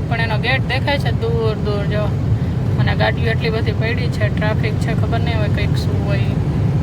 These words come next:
ને ગ્રીનરી જો અહીંયા. ચોમાસાનું વાતાવરણ જ કંઈક અલગ હોય છે, નહીં?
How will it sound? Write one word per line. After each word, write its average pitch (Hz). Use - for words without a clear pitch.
ને -
ગ્રીનરી 208
જો 202
અહીંયા. -
ચોમાસાનું 302
વાતાવરણ 381
જ -
કંઈક 247
અલગ 240
હોય 226
છે, 214
નહીં? 320